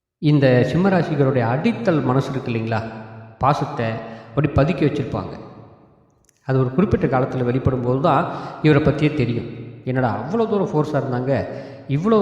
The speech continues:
நல்ல மனுஷனா அப்படின்னு சொல்லக்கூடிய ஒரு தன்மை உள்ள,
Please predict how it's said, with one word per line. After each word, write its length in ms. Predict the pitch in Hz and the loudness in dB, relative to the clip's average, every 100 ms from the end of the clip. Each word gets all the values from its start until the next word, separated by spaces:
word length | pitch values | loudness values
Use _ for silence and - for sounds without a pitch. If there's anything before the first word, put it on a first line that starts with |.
| 165 139 120 104 123 | 4 2 0 -4 0
நல்ல 200 | 139 139 | 2 4
மனுஷனா 360 | 135 147 135 | 2 4 2
அப்படின்னு 240 | 135 127 127 | 4 2 2
சொல்லக்கூடிய 680 | 120 117 123 226 240 - - | -2 -2 -2 0 0 -2 -6
ஒரு 520 | 123 107 98 90 - - - - _ _ _ _ _ _ | -6 -6 -8 -10 -14 -18 -20 -20 _ _ _ _ _ _
தன்மை 360 | 139 196 196 | 0 4 4
உள்ள, 220 | 123 - | 2 0